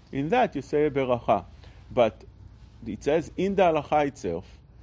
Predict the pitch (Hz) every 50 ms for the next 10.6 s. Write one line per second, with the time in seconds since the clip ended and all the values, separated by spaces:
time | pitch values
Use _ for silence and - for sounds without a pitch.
0 | - - - - - 104 98 107 123 147 160 151 - - 120 107 98 92 87 85
1 | 85 - - - - - - - - - - - 117 110 131 127 123 117 120 -
2 | - - - 139 131 127 123 113 117 110 117 110 - - 214 226 220 196 170 160
3 | 147 139 135 131 127 120 123 123 139 160 185 208 226 240 226 160 135 127 131 -
4 | - 220 240 226 - - 220 208 190 - - 220 233 233 226 202 202 185 208 196
5 | 196 180 196 202 202 202 185 180 185 185 196 196 - - 202 202 196 - - 202
6 | 190 220 214 156 - - - - - - - - - - - - - - 147 143
7 | - - 127 120 117 117 113 - 135 143 143 151 180 220 254 220 - - 190 160
8 | 143 139 139 143 - - - - - - _ - 123 123 123 - 156 156 156 160
9 | 160 156 139 139 139 147 147 131 135 139 135 131 131 127 123 123 117 107 104 98
10 | 95 90 90 - 139 156 180 190 214 226 226 208